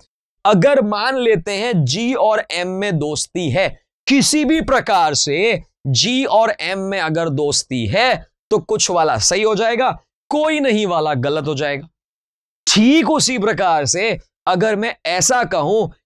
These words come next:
कि मान लेते हैं एलए वाले में दुश्मनी वाली बात सही है,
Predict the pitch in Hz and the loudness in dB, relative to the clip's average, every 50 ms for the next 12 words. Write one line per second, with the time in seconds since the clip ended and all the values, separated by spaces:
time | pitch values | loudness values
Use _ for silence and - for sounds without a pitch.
0 | _ - 208 214 196 165 151 147 160 175 220 285 285 294 285 269 208 165 269 247 | _ -6 -4 -2 -2 0 -2 -2 -2 -2 0 0 0 2 2 2 2 2 0 -2
1 | 240 254 - - 175 202 233 240 247 - - 208 220 214 185 175 170 170 185 190 | -2 -2 -4 -2 -2 0 0 0 0 0 0 2 2 2 0 0 0 -2 -2 -2
2 | 214 233 185 165 175 196 - - 226 254 277 294 302 285 277 262 269 254 247 240 | -2 0 0 2 2 2 2 0 0 0 -2 -2 -2 -2 -2 0 0 0 0 2
3 | 214 - 240 220 190 165 143 117 | 2 0 0 0 0 0 -2 -4